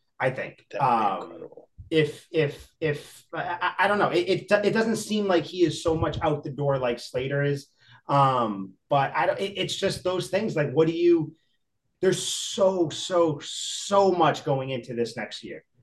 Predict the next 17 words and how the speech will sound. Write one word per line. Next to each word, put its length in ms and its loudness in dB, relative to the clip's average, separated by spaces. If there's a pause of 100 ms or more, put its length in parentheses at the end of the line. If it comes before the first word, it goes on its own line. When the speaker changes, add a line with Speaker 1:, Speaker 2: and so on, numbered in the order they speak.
(120)
Speaker 1:
Uh, 340 4
and 200 -6
it's, 300 -6
it's, 420 -4 (100)
it's 220 2
gonna 220 6
be 160 -2
crazy. 540 0
I 140 2
don't, 340 2 (1040)
I 140 6
don't 280 4
know. 600 4
I 120 2
don't 280 0
know 260 4
what, 480 0